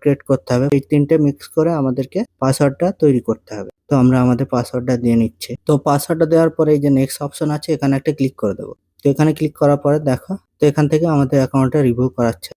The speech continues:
তো দেখো এখানে যে নিচে নেক্সটের অপশন আছে, তো আমরা এখান থেকে নেক্সটে ক্লিক করে দেবো।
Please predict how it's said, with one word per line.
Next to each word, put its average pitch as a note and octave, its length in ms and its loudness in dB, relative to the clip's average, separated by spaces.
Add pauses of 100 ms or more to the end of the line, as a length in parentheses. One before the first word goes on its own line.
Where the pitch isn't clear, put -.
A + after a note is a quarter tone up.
তো B2+ 60 -4 (340)
দেখো A#2 240 -4 (680)
এখানে B2+ 300 0 (100)
যে B2+ 80 2 (140)
নিচে B2 280 -2 (260)
নেক্সটের B2+ 340 -2 (100)
অপশন D3 320 -8
আছে, - 160 -12 (580)
তো E3 40 0 (100)
আমরা C#3+ 240 4
এখান D3+ 200 -4
থেকে D3+ 140 -2 (100)
নেক্সটে C3+ 260 -6 (100)
ক্লিক C#3+ 240 -6
করে G#2 180 -2
দেবো। F#2 160 -8